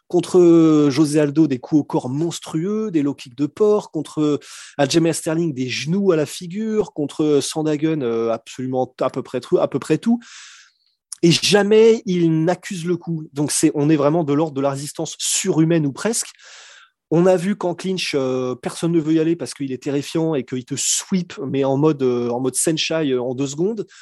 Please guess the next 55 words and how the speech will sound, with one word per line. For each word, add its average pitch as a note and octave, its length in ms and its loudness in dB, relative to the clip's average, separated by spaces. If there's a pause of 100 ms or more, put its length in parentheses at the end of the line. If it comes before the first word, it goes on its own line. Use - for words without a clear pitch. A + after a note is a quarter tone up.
(540)
Sa - 260 -2
défense F3 320 -2
de F#3 80 -2
takedown, F3 500 -2
elle B2+ 140 -4
est C3+ 60 -2
monstrueuse C3+ 480 -6
aussi. C#3 260 -6
Donc F3 160 -2
en E3+ 80 0
fait, A#3 160 -2
moi, F#3+ 100 0
j'en F3 140 -6
suis - 180 -10
juste F#3+ 280 -4
au D3+ 40 2
point A3+ 160 -6
où A#3 60 -6
je D3+ 80 -10
me D3 100 -2
dis, G#3 140 -8
bah, C#3 160 0 (760)
bon, F3 280 0 (380)
en C#3 80 -2
fait, G3+ 220 4
en E3+ 100 4
attendant G#3 680 2 (180)
que E3 140 -2
ça, C#3+ 560 0
que D3 120 -8
son - 180 -8
menton D3 420 -4
lâche, F#3+ 520 -4 (380)
parce C3+ 120 -10
que - 100 -6
là, D3+ 140 0
on C#3+ 100 -4
est B2+ 80 -4
de A#2+ 140 -6
l'ordre C3+ 300 -4
vraiment C#3+ 400 -4
de C3 80 -10
quelque A#2+ 180 -14
chose - 220 -8
qui - 120 -12
n'est B2 120 -4
pas B2+ 160 0
normal C#3+ 520 2 (100)
en B2 60 -10
termes A#2+ 280 -4
de, A#2 200 -4
en A#2 120 -6
termes B2 180 -4
de A#2+ 80 -2
résistance. A#2 560 -4